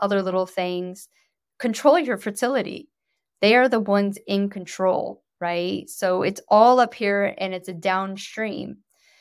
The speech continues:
And when things upstream are overworked, overtaxed, downstream is gonna look a little dry.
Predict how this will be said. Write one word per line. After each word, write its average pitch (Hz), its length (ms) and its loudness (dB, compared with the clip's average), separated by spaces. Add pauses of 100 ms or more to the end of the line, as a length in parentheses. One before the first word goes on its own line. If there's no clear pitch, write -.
(320)
And 190 340 0
when 254 520 0 (220)
things 208 380 2
upstream 185 960 -2 (260)
are 175 320 4
overworked, 202 880 0
overtaxed, 202 1120 -6 (340)
downstream 208 800 0
is 190 100 -6
gonna 202 240 0
look 190 200 -2
a 190 40 -2
little 190 240 -2
dry. 220 640 2